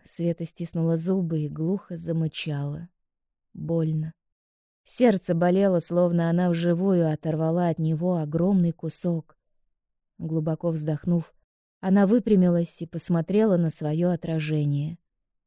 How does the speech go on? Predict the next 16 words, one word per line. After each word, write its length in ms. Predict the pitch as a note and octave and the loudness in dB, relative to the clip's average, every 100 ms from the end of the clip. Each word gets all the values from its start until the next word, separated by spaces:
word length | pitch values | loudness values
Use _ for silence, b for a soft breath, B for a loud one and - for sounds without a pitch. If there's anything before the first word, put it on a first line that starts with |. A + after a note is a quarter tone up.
| _ _ _ | _ _ _
Тусклое. 640 | - E3 - - E3 F3+ _ _ _ _ _ - | -6 -4 -6 -12 -14 -14 _ _ _ _ _ -6
Когда-то 440 | E3 D#3+ E3+ F3+ | -4 0 -2 -2
яркой 520 | F#3+ F#3+ E3+ F3+ F3 | 0 0 -2 -6 -10
была, 400 | E3 F3 F3 D#3+ _ _ _ | -6 -4 -4 -8 _ _ _
улыбчивой, 760 | - E3+ D#3+ F#3+ - - E3 E3+ _ _ _ _ _ | -2 2 2 0 -4 -10 -10 -14 _ _ _ _ _
а 100 | F3+ | -10
сейчас 500 | F3 F3 A#3+ A#3 - | -8 -4 -4 -4 -10
потускнела. 800 | - - D3 - D#3 D#3+ F3+ F3+ - _ _ _ _ _ | -16 -12 -10 -6 -2 0 0 -4 -10 _ _ _ _ _
Всего 420 | - - F#3+ G#3 | -10 -2 0 -2
тридцать 680 | A3+ - F3 G3+ - G3 - | -6 -2 0 0 -4 -10 -8
три, 340 | D#3 D#3+ E3+ _ _ _ _ | -4 -2 -2 _ _ _ _
а 100 | - | -12
кажется, 480 | F#3 G3+ F#3+ F#3 - | -4 -2 -2 -4 -8
что 260 | F#3 - F3 | -12 -6 -6
все 300 | - - F3 | -4 0 0
восемьдесят. 840 | D#3+ E3 E3+ F3 D#3+ D#3 - F3 | 2 0 0 -2 -4 -4 -10 -14